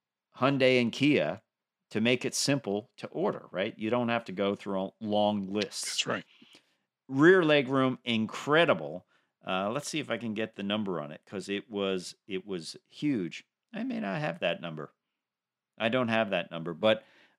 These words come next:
Speaker 1: uh, huge on the inside. Very comfortable. The rear seats recline. There was a, uh, on the armrest that came down, you had controls for everything, including H V A C in the rear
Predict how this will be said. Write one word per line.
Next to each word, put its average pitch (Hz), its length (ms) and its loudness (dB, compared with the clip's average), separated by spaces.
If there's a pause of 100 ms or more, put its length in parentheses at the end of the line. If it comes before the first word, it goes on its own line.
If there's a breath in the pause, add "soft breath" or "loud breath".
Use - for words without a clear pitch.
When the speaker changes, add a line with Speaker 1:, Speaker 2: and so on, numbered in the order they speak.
Speaker 1:
uh, 98 280 2 (100)
huge 131 840 2 (480)
on 104 160 -2
the 101 160 0
inside. 87 560 -2
Very 139 320 4
comfortable. 123 680 0 (420 soft breath)
The 110 140 0
rear 131 200 2
seats 127 420 -4
recline. 139 720 0
There 101 240 0
was 101 260 -2
a, 95 240 0 (1160 soft breath)
uh, 95 340 0 (140)
on 101 240 -2
the 90 400 -2
armrest 127 460 2
that 120 100 -2
came 120 260 -4
down, 117 300 2
you 98 100 0
had 101 160 -2
controls 110 540 0
for 98 160 -4
everything, 120 480 0 (380 soft breath)
including 98 420 -4
H 95 240 -2
V 98 160 -2
A 90 160 0
C 127 420 -2
in 113 80 0
the 110 100 -2
rear 117 440 2